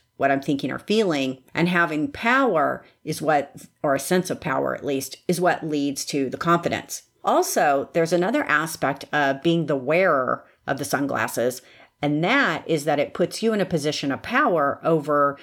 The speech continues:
your opponent who's not wearing them, because being able to look into someone's eyes gives you a lot of insight into what they are thinking and feeling. But by having the glasses on yourself, you hide an important part of your body language,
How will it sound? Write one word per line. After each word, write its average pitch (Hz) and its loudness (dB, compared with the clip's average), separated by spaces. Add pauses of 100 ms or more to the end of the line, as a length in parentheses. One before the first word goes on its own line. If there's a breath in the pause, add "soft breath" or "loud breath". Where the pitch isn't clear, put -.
(140 loud breath)
your 151 2
opponent 147 0
who's 147 -2
not 156 2
wearing 139 0
them, 113 -6 (320 loud breath)
because 160 0 (280 loud breath)
being 277 2
able 202 2
to 175 -4
look 156 0
into 175 -2
someone's 151 -2
eyes 151 2 (200)
gives 208 0
you 277 2
a 233 6
lot 190 2
of 170 -6
insight 185 0
into 165 0
what 143 0
they 180 2
are 247 2
thinking 139 -2
and 120 -8
feeling. 110 -6 (380 loud breath)
But 175 0
by 180 2
having 180 -2
the 170 -6
glasses 160 -2
on 156 0
yourself, 170 0
you 185 0
hide 202 0
an 147 -2
important 156 0
part 170 0
of 139 -6
your 139 -2
body 185 2
language, 139 -4